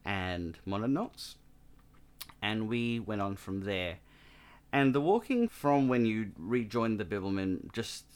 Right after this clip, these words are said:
sort of south of Canning, is, it's okay. Like, it's a, it's, it's a lot of Jarrah forest. But then what's really nice is you reach a section of virgin Jarrah that hasn't been logged before, and it's near the Canning River. And this is something that was really exciting for me, living near the Canning River, was seeing it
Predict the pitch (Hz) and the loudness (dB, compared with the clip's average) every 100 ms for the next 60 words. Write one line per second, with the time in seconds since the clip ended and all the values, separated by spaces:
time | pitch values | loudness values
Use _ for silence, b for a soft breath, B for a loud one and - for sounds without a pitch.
0 | - - - 82 90 - 95 98 - - | -20 -14 -8 -8 -4 0 0 0 -8 -8
1 | 107 90 90 95 175 165 - - - - | -4 -2 -2 -2 0 0 -4 -12 -14 -10
2 | 156 196 180 135 98 90 107 113 120 147 | 2 2 2 0 -2 0 -2 -2 0 0
3 | - 147 - - - 143 156 151 120 104 | 0 -4 -6 -6 -6 2 4 4 2 2
4 | 113 110 107 - 104 85 95 - 120 117 | 2 2 0 0 0 0 -4 -2 0 4
5 | 131 139 165 147 139 123 113 107 101 113 | 4 4 2 2 2 2 0 -4 -6 -2
6 | 123 143 131 - 120 - 107 104 101 98 | 0 0 -4 -4 -6 -4 -4 -4 -2 -4
7 | 92 101 143 135 107 98 87 90 90 - | -4 2 2 4 -2 -2 -4 -4 -8 -10
8 | - 95 120 131 139 107 98 90 95 - | -10 -2 2 4 4 2 -2 -4 -6 -14
9 | - 85 87 - 113 113 - 127 131 131 | -12 -8 -8 -4 -4 -4 0 2 4 4
10 | 127 120 117 B B - 104 - 110 98 | 4 0 -4 B B -8 -8 -2 -2 -2
11 | 95 95 82 82 - - 143 151 147 107 | -2 -4 -4 -10 -10 -4 -2 0 0 0
12 | 101 98 92 - - 101 95 104 92 85 | 0 -2 -2 -4 -8 -6 -4 -4 -4 -4
13 | 107 95 101 113 101 98 107 127 123 90 | -2 -2 -2 -4 -4 -2 2 2 2 0
14 | 123 113 127 131 107 - 90 90 85 87 | -2 2 4 4 0 -6 -6 -6 -8 -10
15 | 78 87 - 117 110 107 104 - | -10 -10 -4 -2 -2 -2 -4 -6